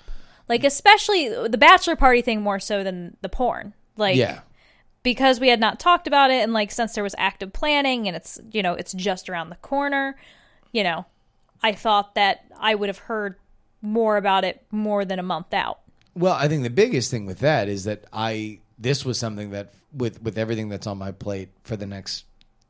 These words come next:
Speaker 2: three months, it was something that I very much wanted to not have on my plate. And my brother Eric, who is my best man, who's organizing it, was very happy because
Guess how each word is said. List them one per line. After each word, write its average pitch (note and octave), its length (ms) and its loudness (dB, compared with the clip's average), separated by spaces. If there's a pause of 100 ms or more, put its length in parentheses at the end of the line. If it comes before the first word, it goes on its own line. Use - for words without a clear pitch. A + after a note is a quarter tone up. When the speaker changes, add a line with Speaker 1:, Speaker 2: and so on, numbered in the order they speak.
(120)
Speaker 2:
three A2 200 -4
months, G#2+ 680 -2 (1200)
it C3 180 -2
was A#2 180 -2
something G#2 460 -4
that G#2 240 -8
I G#2 180 -4
very G#2+ 400 -2
much G#2 420 -8
wanted G2+ 680 -6 (140)
to G2+ 140 -8
not A#2+ 280 -4
have G#2 180 -8
on E2 120 -8
my D#2 140 -14
plate. - 460 -20
And G#2 160 -8
my G2 120 -6
brother G2 360 -8
Eric, G2+ 320 -8
who F#2+ 140 -6
is F#2 120 -10
my F#2+ 120 -10
best F#2 260 -10
man, G2 260 -8
who's F#2+ 200 -8
organizing F#2 600 -2
it, F#2+ 160 -14 (580)
was A2+ 440 2
very G#2 520 -4 (260)
happy G#2 400 -6
because G2 380 -10